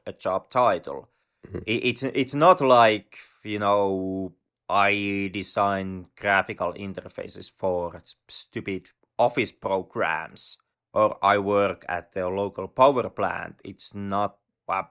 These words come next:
Speaker 1: partying or playing. It, it's, it's nothing really in, in, in those terms. So there really is, is no e-, even an idea that, oh, there's no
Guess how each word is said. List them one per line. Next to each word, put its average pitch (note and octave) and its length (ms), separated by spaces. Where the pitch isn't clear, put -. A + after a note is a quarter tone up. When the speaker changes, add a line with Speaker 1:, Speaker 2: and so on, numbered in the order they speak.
Speaker 1:
partying D#3 560
or G#2+ 100
playing. G2+ 720
It, G2+ 200
it's, - 420
it's A#2+ 240
nothing A2+ 560
really F#2+ 360
in, F2+ 160
in, F#2+ 360
in F#2 180
those G2 260
terms. - 600
So B2 200
there B2 240
really C#3 460
is, - 200
is A#2 260
no A#2 640
e-, A#2 300
even A#2+ 440
an A2 220
idea G#2 680
that, G2+ 260
oh, C3+ 280
there's F3+ 340
no F#3 440